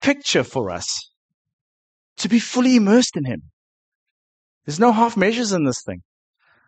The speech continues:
Once you're in, we ought to drown. We ought to be in there, to die into Christ, to find ourselves immersed in him. It's a dying,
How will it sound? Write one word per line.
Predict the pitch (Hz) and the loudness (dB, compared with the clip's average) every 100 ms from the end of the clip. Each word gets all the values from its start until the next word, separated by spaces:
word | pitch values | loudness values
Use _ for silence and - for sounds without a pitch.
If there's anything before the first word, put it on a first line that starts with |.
| _ - | _ -2
Once | 196 - | -2 2
you're | 233 214 | 4 4
in, | 254 233 170 | 2 -4 -2
we | 175 | 2
ought | 208 202 | 2 0
to | - | -2
drown. | 160 175 156 107 98 _ _ _ _ _ _ _ _ _ _ _ _ | 0 0 0 -6 -12 _ _ _ _ _ _ _ _ _ _ _ _
We | 139 151 | 0 2
ought | 190 196 | 2 -2
to | 151 | -6
be | 131 185 214 | -2 2 4
in | 202 | 2
there, | 175 131 - | 2 0 -4
to | 143 - | -10 -2
die | 147 180 196 | -2 0 -2
into | 190 170 - 160 | -4 -6 -4 -8
Christ, | - 143 104 - - - _ _ _ _ _ _ _ _ _ _ | -4 -4 -4 -8 -14 -18 _ _ _ _ _ _ _ _ _ _
to | - | -14
find | - 160 170 | -2 0 0
ourselves | 165 156 139 | -2 -2 -2
immersed | 143 135 135 160 156 - - _ _ _ - | -2 0 2 2 -2 -8 -18 _ _ _ -4
in | 147 | -2
him. | 139 101 104 | 0 -2 -6
It's | - | -6
a | 143 - - | -6 -6 -4
dying, | 156 190 202 151 139 190 | -2 0 -2 -2 -2 -4